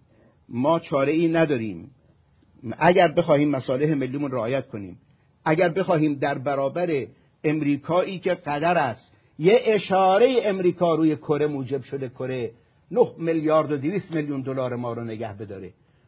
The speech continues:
و شبیه به این در حدود پنج میلیارد دلار عمان نگه بداره، در شبیه به این عراق از ما شش میلیارد دلار نگه بداره.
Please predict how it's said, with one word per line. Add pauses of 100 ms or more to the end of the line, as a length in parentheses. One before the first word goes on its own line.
(120)
و
شبیه
به
این (240)
در
حدود
پنج
میلیارد
دلار
عمان
نگه
بداره، (380)
در
شبیه
به
این (320)
عراق
از
ما
شش
میلیارد
دلار
نگه
بداره.